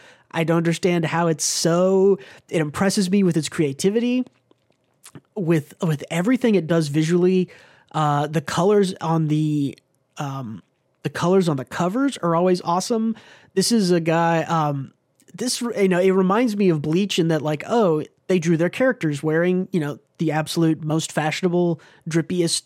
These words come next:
thing you can imagine. I mean, both, both these pictures we have on screen right now are both pretty, uh, <laughs> pretty, pretty dripped out characters. But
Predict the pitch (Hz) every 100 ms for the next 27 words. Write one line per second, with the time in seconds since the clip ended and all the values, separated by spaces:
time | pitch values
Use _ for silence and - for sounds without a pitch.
0 | - 180 175 185 185 180 185 - 208 202
1 | 202 202 233 185 160 185 170 202 196 -
2 | - - 196 180 190 - 175 156 147 151
3 | 131 131 - 151 151 165 170 160 147 151
4 | - 160 143 139 131 - 139 131 143 -
5 | _ 160 254 - 185 170 - - - -
6 | 202 180 156 156 151 139 135 156 151 -
7 | 175 - 143 127